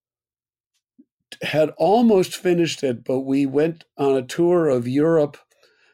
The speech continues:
and Britain with the Ramones, which was one of, in seventy-seven, which was just glorious. It was, the weather was perfect.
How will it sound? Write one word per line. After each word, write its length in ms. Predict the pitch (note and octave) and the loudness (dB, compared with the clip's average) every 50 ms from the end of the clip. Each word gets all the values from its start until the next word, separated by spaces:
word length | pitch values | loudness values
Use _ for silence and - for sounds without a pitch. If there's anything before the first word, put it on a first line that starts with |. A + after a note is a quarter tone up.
| _ _ _ _ - | _ _ _ _ -4
and 260 | E3+ - C3 C3 A#2+ | -2 0 0 0 0
Britain 640 | B2 C#3 D#3+ F3 - - D3+ A#2+ G2+ G#2 G#2 A#2+ - _ - | 0 0 0 0 0 -2 -4 -4 -4 -4 -6 -10 -12 _ -6
with 160 | C3+ C3 A#2+ | -6 -4 -2
the 80 | C3 | -2
Ramones, 800 | A#2+ A#2+ B2+ B2 C3+ C#3 C#3 - - - - - - - - - - - _ _ _ _ _ _ _ _ _ _ _ _ _ _ _ | -2 0 0 0 0 0 0 -2 -2 -6 -10 -18 -18 -18 -18 -18 -18 -20 _ _ _ _ _ _ _ _ _ _ _ _ _ _ _
which 180 | D3+ C#3+ C#3+ | -8 -4 -2
was 160 | D#3 D3+ A#2+ A#2+ | -2 -2 -2 0
one 200 | C3+ D3+ D3+ D3 | 0 2 2 2
of, 240 | C#3+ B2+ B2 B2+ - - | 0 0 -4 -6 -10 -8
in 200 | A#3+ D3 B2 A#2+ | -4 -2 -2 0
seventy-seven, 800 | A#2 - C3+ B2+ A#2+ A#2+ A#2+ A#2 - - C3+ B2 A#2+ A#2 A2+ A2 | 0 0 0 0 0 0 -2 -2 -2 -2 -2 -2 -2 -2 -4 -4
which 240 | G#2+ A#2+ A#2+ A#2 - | -4 -4 -6 -6 -6
was 240 | - C3+ B2 A#2 - | -8 -8 -8 -8 -10
just 420 | - - - F#3 E3 D#3 - - - - D3+ | -12 -8 -6 -4 -4 -6 -8 -12 -20 -20 -18
glorious. 880 | - - A2+ A2+ G2+ G#2+ G2+ G2+ - - - - - - - - - - _ _ _ _ _ _ _ _ _ _ _ _ _ - | -14 -14 -12 -12 -12 -12 -12 -12 -14 -16 -20 -20 -20 -20 -20 -20 -20 -20 _ _ _ _ _ _ _ _ _ _ _ _ _ -6
It 80 | D3 | -6
was, 340 | D3 C#3+ C#3+ C#3 C#3 A#2+ A#2 | -2 0 0 0 0 -2 -4
the 140 | C#3+ C#3 A#2 | -4 -4 -2
weather 520 | A#2+ A#2 B2 D3+ D#3 E3 E3+ F3 F#3 F3+ | -2 -2 0 0 0 2 0 0 0 0
was 380 | E3+ C#3+ D3+ D3+ C#3+ B2 B2+ - _ _ _ _ | -2 -2 -2 -4 -4 -6 -10 -16 _ _ _ _
perfect. 680 | - - C3 B2 B2 A#2+ - G#2+ G#2 G#2 A2+ A#2 - - | -14 -10 -6 -6 -6 -6 -8 -10 -10 -10 -12 -14 -20 -20